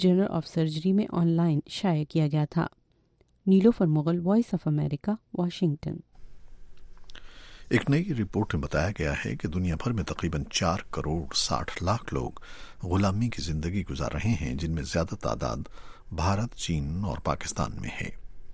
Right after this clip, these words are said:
Speaker 2: آسٹریلیا میں قائم ایک تنظیم Walk فری Foundation نے لندن میں ایک رپورٹ جاری کی ہے۔ یہ تنظیم چاہتی ہے کہ حکومت اور کاروباری ادارے استحصال کے اس نظام کو ختم کریں جس سے بچے تک محفوظ نہیں ہیں۔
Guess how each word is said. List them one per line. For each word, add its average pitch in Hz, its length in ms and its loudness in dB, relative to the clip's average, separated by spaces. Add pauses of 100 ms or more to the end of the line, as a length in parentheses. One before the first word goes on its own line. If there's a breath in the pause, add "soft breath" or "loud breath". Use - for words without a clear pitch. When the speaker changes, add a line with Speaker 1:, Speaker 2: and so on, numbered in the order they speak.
(460 loud breath)
Speaker 2:
آسٹریلیا 147 420 4
میں 139 80 6
قائم 117 300 4
ایک 107 140 0
تنظیم 80 600 2 (120)
Walk 95 340 0
فری 87 360 -2
Foundation 76 600 -2
نے 71 180 -2 (760 soft breath)
لندن 110 320 6
میں 101 140 4
ایک - 180 0
رپورٹ 147 340 0
جاری 73 240 0
کی - 200 -8 (140)
ہے۔ 50 80 -8 (380)
یہ 98 160 4
تنظیم 104 360 4
چاہتی 107 400 0
ہے 107 120 2
کہ - 120 -4
حکومت 92 540 -2
اور 64 240 -2 (200)
کاروباری 80 440 -2
ادارے 69 300 2 (480 soft breath)
استحصال 127 580 2 (120)
کے 110 380 2
اس - 360 0
نظام 90 360 2
کو - 140 -6
ختم - 300 -6
کریں 85 240 -2
جس 147 180 0
سے - 180 0
بچے - 320 -2
تک - 240 -6
محفوظ 71 420 -4
نہیں 80 260 -2
ہیں۔ - 160 -6